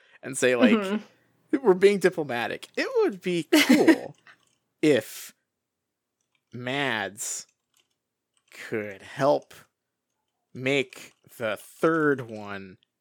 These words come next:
Speaker 1: better received, exclamation
Speaker 2: Mm.
Speaker 1: point. Do,
Speaker 2: Very diplomatic.
Speaker 1: do we par-, dare put a smiley face here, or is that put, pushing it?
Speaker 2: I think that's great. It's good to be friendly online.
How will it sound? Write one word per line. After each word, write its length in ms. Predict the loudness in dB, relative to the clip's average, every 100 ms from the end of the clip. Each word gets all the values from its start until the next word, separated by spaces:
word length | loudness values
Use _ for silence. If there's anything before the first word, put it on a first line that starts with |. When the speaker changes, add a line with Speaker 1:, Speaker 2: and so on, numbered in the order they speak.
| _ _ _ _ _ _ _ _ _ _ _
Speaker 1:
better 520 | 2 4 2 2 -2 -6
received, 1120 | -10 -6 -2 0 2 2 0 -4 -10 -16 -16 _ -8
exclamation 760 | -6 -4 -2 0 0 -2 -8
Speaker 2:
Mm. 40 | -6
Speaker 1:
point. 360 | -4 -2 -4 -10 _ _ _ _ _ _ _ _ -12
Do, 120 | -12
Speaker 2:
Very 540 | -12 -4 -2 0 -2
diplomatic. 640 | -2 -4 -6 -8 -6 -2
Speaker 1:
do 80 | 0
we 100 | 0
par-, 260 | 0 0 0
dare 240 | 0 -2
put 140 | -2 -4
a 20 |
smiley 420 | -4 -4 -4 -2
face 260 | 0 0 0
here, 320 | 0 0 0
or 40 |
is 80 | -2
that 140 | -4
put, 260 | -6 -14 -14
pushing 320 | -18 -18 -16
it? 220 | -16 -18 -20 _ _ _ _ _ _ _ _ _ _ _ _
Speaker 2:
I 120 | -2 0
think 140 | -2
that's 200 | -4 -8
great. 360 | -4 0 0 0
It's 140 | -2
good 140 | 0 2
to 40 |
be 140 | 4 2
friendly 380 | 2 -2 -2 -2
online. 480 | -4 -4 -4 -4